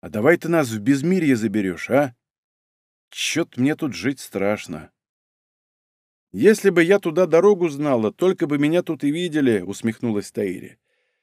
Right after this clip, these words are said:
"Ни разу меня не прёт героически спасать мир за бесплатно. Только кто меня спрашивает?" "Никто", — обрадованно подтвердил прародитель. "И спасать придётся,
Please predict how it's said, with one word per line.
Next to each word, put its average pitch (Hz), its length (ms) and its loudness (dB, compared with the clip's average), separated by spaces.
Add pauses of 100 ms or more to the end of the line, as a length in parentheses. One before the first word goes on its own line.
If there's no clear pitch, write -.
(460)
"Ни 127 120 6
разу 208 340 6
меня 202 200 4
не 196 120 6
прёт 202 300 2
героически 160 640 2
спасать 147 420 -4
мир 156 160 0
за 127 100 -4
бесплатно. 110 720 -4 (520)
Только 190 280 2
кто 226 200 0
меня 147 200 0
спрашивает?" - 640 -4 (2000)
"Никто", — 131 840 2 (340)
обрадованно 131 640 4
подтвердил 123 580 -2
прародитель. 107 760 -6 (440)
"И 143 160 6
спасать 143 560 2
придётся, 113 720 -2